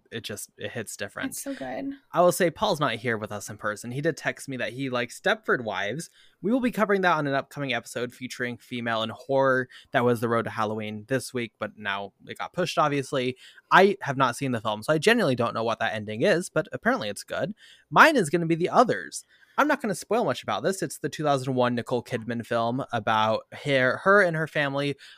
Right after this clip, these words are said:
Speaker 1: living in this big old house, and they start to experience ghosts. Um, I'm not gonna spoil it.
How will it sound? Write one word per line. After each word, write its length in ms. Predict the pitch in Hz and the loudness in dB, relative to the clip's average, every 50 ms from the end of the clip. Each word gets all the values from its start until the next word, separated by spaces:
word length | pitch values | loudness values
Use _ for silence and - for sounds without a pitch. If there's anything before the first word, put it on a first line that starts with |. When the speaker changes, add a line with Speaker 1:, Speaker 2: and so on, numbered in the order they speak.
| _ - | _ -4
Speaker 1:
living 260 | 147 143 143 147 143 | -2 -2 0 -2 -2
in 80 | 139 135 | -2 -4
this 160 | 135 123 - | -4 -6 -8
big 160 | - 131 123 | -8 -6 -4
old 200 | 120 120 117 117 | -4 -4 -4 -4
house, 400 | - - - 185 170 170 170 - | 0 2 4 6 6 4 2 0
and 100 | 143 120 | -4 -6
they 80 | 117 113 | -6 -8
start 300 | 113 - - 127 - 120 | -6 -2 -2 -2 -2 -4
to 120 | - 131 | -8 -8
experience 760 | 123 113 - - - - 117 113 113 110 107 107 107 - - - _ | -8 -8 -10 -12 -10 -8 -6 -6 -4 -4 -6 -6 -8 -10 -14 -10 _
ghosts. 560 | - 151 151 156 156 - - - - - - - _ - - - _ _ _ - - | -2 -2 0 0 -2 -4 -8 -12 -14 -16 -18 -18 _ -20 -20 -20 _ _ _ -8 -2
Um, 460 | 127 127 123 120 117 117 117 113 - _ - | 2 4 4 4 2 0 -2 -8 -12 _ 2
I'm 100 | 151 180 | 4 4
not 140 | 233 254 233 | 4 4 2
gonna 140 | - 214 175 | 2 -2 -4
spoil 260 | - - 143 120 127 | -2 0 2 2 4
it. 160 | 147 170 - | 2 0 -2